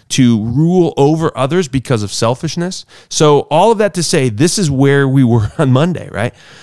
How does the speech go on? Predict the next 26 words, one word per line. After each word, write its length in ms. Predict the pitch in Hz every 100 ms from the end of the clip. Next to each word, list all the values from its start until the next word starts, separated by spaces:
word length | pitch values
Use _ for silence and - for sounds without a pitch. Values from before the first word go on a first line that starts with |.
| -
Okay. 300 | 170 - 139 _ _
So 160 | - 147
then 420 | 160 311 170 143
Tuesday, 540 | - 262 294 131 123
we 220 | 127 151 185
actually 300 | 156 123 123
have 160 | 123
a 40 | 104
big 220 | 120 104
pro-life 420 | 113 110 147 -
rally. 240 | 95 92
We 100 | 110
take 220 | 143 123 113
about 320 | 107 87 -
three 160 | 127
busloads 460 | 113 110 - 101 101
of 80 | -
people 260 | 107 95
down 320 | 98 92 101 101
from 180 | 101
the 100 | 98
church 420 | - 190 247 - - - -
here 220 | - 170 175
at 60 |
Life 220 | 123 127 -
Church. 420 | 202 202 -